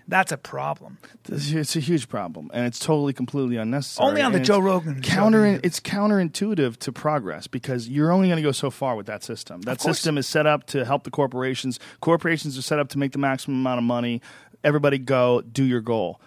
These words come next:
Speaker 2: You're not gonna move society forward. You're gonna run into some bottleneck, and that bottleneck is either environmental, or it's cultural, or it's financial, or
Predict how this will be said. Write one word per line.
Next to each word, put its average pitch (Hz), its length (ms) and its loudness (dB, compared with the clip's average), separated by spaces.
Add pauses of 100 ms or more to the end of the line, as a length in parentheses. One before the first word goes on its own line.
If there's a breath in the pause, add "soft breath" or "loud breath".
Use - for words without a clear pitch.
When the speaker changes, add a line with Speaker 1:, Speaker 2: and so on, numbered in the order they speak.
Speaker 2:
You're 147 180 0
not 160 260 2
gonna 143 180 -2
move 135 240 -2
society 131 400 -4
forward. 156 360 2
You're 135 100 -2
gonna 135 100 0
run 131 220 -2
into 131 160 -6
some 127 180 -4
bottleneck, 110 560 -4
and 110 80 -4
that 123 200 -2
bottleneck 120 500 0
is 113 160 -6
either 113 340 -4
environmental, 110 760 -2 (360)
or 110 120 -4
it's 107 100 -10
cultural, 143 540 2
or 131 240 2
it's 110 100 -8
financial, 139 560 -2
or 127 380 2